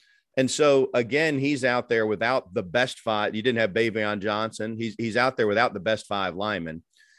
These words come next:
And the, the center snaps, let me go to that real quick. The very first offensive snap of the game, Maurice Smith was,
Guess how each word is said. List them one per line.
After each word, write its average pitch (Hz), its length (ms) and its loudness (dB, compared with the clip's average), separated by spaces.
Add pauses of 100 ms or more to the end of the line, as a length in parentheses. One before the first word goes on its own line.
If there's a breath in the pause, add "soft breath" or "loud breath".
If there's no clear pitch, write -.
(380 soft breath)
And 110 440 0
the, 113 180 -2
the 120 140 -2
center 190 320 0
snaps, 113 400 -2
let 135 100 0
me 147 60 0
go 123 120 4
to 113 60 2
that 107 200 2
real 98 120 0
quick. 95 200 -4
The 107 40 -4
very 151 240 2
first 147 300 -2
offensive 120 420 0
snap 113 300 -2
of 95 40 -8
the 92 60 -6
game, 104 360 -2
Maurice 107 320 -2
Smith 117 340 -2
was, 98 200 -2